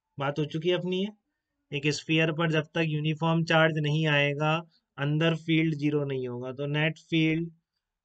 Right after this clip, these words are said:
because net field inside must be zero due to plus Q, due to plus Q। इसमें तो दिक्कत नहीं है बेटा किसी को भी, clear है ये बात।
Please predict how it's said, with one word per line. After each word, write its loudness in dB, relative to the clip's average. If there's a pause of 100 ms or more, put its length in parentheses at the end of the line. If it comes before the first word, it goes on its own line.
(160)
because 0
net 0
field -2 (160)
inside 0 (320)
must -2 (140)
be 0 (1700)
zero 2 (840)
due 4 (100)
to 4 (140)
plus 2
Q, -10 (1400)
due 2
to -2
plus -4
Q। -6
इसमें -4
तो -2
दिक्कत -2
नहीं -2
है 0
बेटा -2
किसी -6
को -4
भी, -4
clear 0
है 0
ये -2
बात। -6